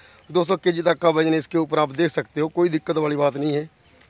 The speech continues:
तो फ्रंट की लुक भी आप देख सकते हो। तो ये था ये हमारा New Holland tractor।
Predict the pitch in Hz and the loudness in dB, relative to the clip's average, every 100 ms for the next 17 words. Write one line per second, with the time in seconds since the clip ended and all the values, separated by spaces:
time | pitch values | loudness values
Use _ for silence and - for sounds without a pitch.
0 | _ _ _ _ - - _ _ _ - | _ _ _ _ -20 -20 _ _ _ -16
1 | 143 175 190 185 190 180 190 180 165 151 | -2 0 0 -2 -2 -2 0 2 2 0
2 | 156 151 - 165 165 214 _ _ _ _ | -4 -6 -6 -2 -2 -2 _ _ _ _
3 | _ - 151 165 175 180 185 170 170 170 | _ -2 2 2 4 4 6 6 6 4
4 | 160 - - - _ _ _ _ _ - | 2 -10 -20 -20 _ _ _ _ _ -20
5 | - - _ _ _ _ _ 143 156 143 | -20 -20 _ _ _ _ _ -2 0 2
6 | 156 160 156 151 214 | 2 2 0 -4 -10